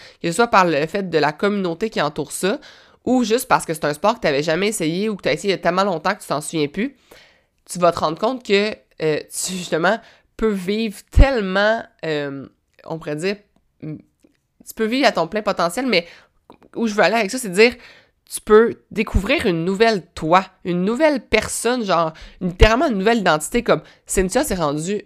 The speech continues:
une fille qui fait du sport, qui est en forme. Elle peut plus dire, là, que c'est une fille inactive, qui est pas, euh, sportive, là. Non, non, elle s'entraîne, elle fait de la boxe à chaque semaine. Ça, elle a une nouvelle identité, puis comme, elle s-, ce qu'elle pensait être son plein potentiel il y a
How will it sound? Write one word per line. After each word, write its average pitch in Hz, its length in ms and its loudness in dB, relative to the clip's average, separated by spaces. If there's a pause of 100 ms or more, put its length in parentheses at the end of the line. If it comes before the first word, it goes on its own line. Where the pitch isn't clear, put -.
(140)
une 151 120 -2
fille 190 240 -4
qui - 100 -18
fait 135 120 -4
du 139 80 -10
sport, 170 320 0
qui - 80 -8
est 143 100 -6
en 127 120 -4
forme. 147 340 0 (340)
Elle 151 100 4
peut 185 100 0
plus 247 160 -2
dire, 233 280 6
là, 180 120 4
que 180 120 -2
c'est 170 160 -6
une 147 60 -2
fille 196 300 0
inactive, 165 720 -4
qui 147 140 -2
est 139 40 -2
pas, 156 280 2
euh, 143 160 0
sportive, 180 540 -6
là. 165 140 0 (240)
Non, 180 140 2
non, 247 200 0 (340)
elle 151 160 -2
s'entraîne, 190 440 -2
elle 151 100 -6
fait 160 120 -2
de 160 40 -4
la 147 120 0
boxe 175 240 0
à 151 40 -6
chaque 135 200 -10
semaine. 156 400 0 (340)
Ça, - 180 -4
elle 147 120 4
a - 20 6
une 180 120 2
nouvelle 226 240 2
identité, 202 500 0
puis - 120 -14
comme, 151 220 0 (400)
elle 156 140 4
s-, - 200 -6 (400)
ce - 120 -18
qu'elle 175 200 6
pensait 196 420 4
être - 180 -2
son 170 160 0
plein 190 140 -2
potentiel 180 560 0
il 208 60 -2
y 160 40 2
a 139 60 0